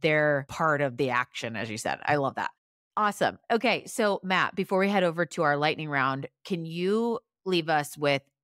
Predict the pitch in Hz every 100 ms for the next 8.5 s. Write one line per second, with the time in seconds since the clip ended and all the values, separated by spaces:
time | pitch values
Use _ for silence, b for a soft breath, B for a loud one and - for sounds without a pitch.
0 | - 165 - 170 139 95 110 151 - -
1 | 180 170 165 165 - 170 185 180 202 220
2 | 214 220 196 156 143 175 147 147 - _
3 | - 175 202 247 - 127 135 135 170 165
4 | 160 - - 180 180 170 151 - 160 -
5 | 214 214 220 _ _ _ - 202 190 185
6 | 170 151 - 170 170 165 - - 180 165
7 | 160 165 165 165 165 151 147 - 220 -
8 | 233 - 208 196